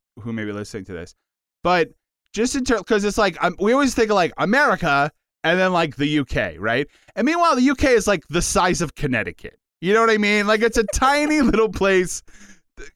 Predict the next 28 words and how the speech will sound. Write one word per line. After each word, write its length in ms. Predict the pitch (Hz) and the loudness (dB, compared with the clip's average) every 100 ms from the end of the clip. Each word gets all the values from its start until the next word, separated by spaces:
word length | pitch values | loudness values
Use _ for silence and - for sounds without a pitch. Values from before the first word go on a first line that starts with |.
| - 202 | -10 -4
Relatively, 880 | 180 269 320 311 - 262 214 190 170 | 0 2 2 0 2 0 2 2 2
there's 240 | 185 170 | 0 -2
not 320 | 190 196 196 | 0 2 2
a 40 | 180 | 0
lot 260 | 175 170 | 0 0
of 80 | 165 | -2
people 280 | 170 156 127 | -6 -4 -4
there 300 | 117 110 110 | -2 -2 -4
compared 460 | - 147 156 147 139 | -4 -2 0 0 0
to 120 | 135 | -2
America. 360 | 123 110 101 101 | 0 -2 -4 -4
So 140 | 170 | -2
it's 100 | 180 | 0
just 160 | 247 214 | -2 0
funny 180 | 254 202 | 2 2
how 100 | 180 | 2
they 140 | 180 | 0
sort 180 | 202 196 | -2 -2
of 40 | |
get, 100 | 190 | -2
like, 140 | 180 160 | -2 -4
equal 340 | 180 - 160 | -10 -2 -2
weight 300 | 135 139 113 _ _ _ _ - | 0 -4 -4 _ _ _ _ -6
when, 200 | 160 170 | -2 0
like, 320 | 170 160 147 | 2 0 -2
in 160 | - 170 | -6 -8
fact, 540 | - 208 185 165 - - - - | 0 2 2 -2 -10 -18 -20 -12
really, 480 | 277 311 262 208 170 | 0 2 4 2 -2